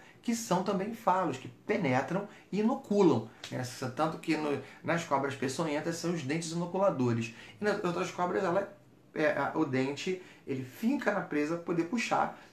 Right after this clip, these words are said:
pra dentro da sua boca. Então eu tenho ainda, né, um,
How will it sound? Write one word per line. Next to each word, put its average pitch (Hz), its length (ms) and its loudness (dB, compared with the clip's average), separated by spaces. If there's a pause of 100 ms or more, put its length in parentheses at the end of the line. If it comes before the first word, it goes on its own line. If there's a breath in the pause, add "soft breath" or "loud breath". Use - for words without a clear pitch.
(160)
pra 185 180 2
dentro 156 320 0
da 165 140 2
sua 170 220 4
boca. 127 440 0 (240 loud breath)
Então 180 280 0
eu 214 60 4
tenho 208 280 0 (160)
ainda, 160 800 4
né, 127 260 0
um, 135 420 -2